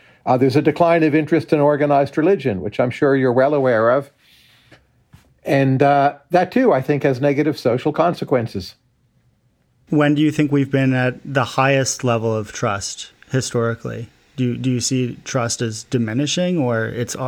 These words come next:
Speaker 2: it's a perennial problem?
Speaker 1: I think in the nineteen eighties and nineteen nineties, trust was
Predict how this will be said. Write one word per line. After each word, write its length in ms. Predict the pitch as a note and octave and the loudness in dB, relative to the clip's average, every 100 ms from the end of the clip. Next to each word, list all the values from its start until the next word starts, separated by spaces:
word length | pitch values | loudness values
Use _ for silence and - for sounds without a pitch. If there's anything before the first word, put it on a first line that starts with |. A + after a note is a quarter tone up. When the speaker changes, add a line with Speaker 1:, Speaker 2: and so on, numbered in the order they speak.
| - | -10
Speaker 2:
it's 140 | - | -8
a 40 | A#2+ | -6
perennial 440 | - B2 A#2+ A2+ | -2 -2 0 -2
problem? 500 | - A2 G2+ G2+ G#2+ _ _ _ _ _ _ _ _ _ _ _ | -4 -6 -6 -8 -12 _ _ _ _ _ _ _ _ _ _ _
Speaker 1:
I 60 | C#3 | -4
think 260 | - G3+ F#3+ | 0 0 2
in 100 | D#3+ | 2
the 140 | D3 | 2
nineteen 540 | D3 F3 F3+ - E3+ | 2 2 0 -2 -2
eighties 580 | D3+ D3+ D#3 D3 A#2+ G2+ | 2 2 2 2 0 -4
and 240 | - C#3 C3+ | -2 0 2
nineteen 540 | C#3+ C3+ - D3 B2+ | 2 0 -2 0 2
nineties, 640 | C3 C#3+ C#3+ A#2 G#2+ G2+ | 2 2 0 0 0 -2
trust 460 | - C#3+ C3+ - - | -2 0 0 -2 -2
was 280 | A#2+ A2+ | 0 0